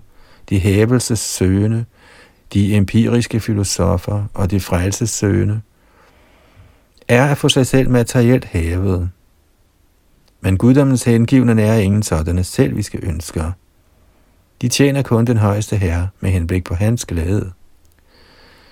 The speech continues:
Shri Arjuna, der gerne ville glæde sine egne sanser ved at være en såkaldt ikke-voldelig og from mand,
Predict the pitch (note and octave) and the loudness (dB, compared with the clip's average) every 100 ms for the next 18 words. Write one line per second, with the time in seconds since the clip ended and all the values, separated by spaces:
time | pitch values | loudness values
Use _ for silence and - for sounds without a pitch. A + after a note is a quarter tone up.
0 | _ _ - - B2 C#3+ C3 A#2 G#2+ C3 | _ _ -10 0 4 4 4 2 4 4
1 | C3 G2 F#2 F#2+ G2 A2 A2 G#2 G2 G2 | 4 4 2 2 2 2 2 0 2 2
2 | G2 A2 G#2+ G2 F#2+ G#2 C#3+ C#3+ A2+ F#2+ | 4 2 2 0 0 2 2 0 0 0
3 | F#2+ G#2+ G#2 G2 F#2+ F#2 F#2 F#2 - G#2 | 0 0 0 0 2 0 0 -2 0 0
4 | F#2+ G2 F2+ - G#2+ A2+ A2+ G2 G2 G#2 | 0 -2 -4 -2 0 0 2 2 2 0
5 | A#2 - F#2 G#2 G#2 - G#2 G#2 | -2 -4 -4 0 0 0 0 0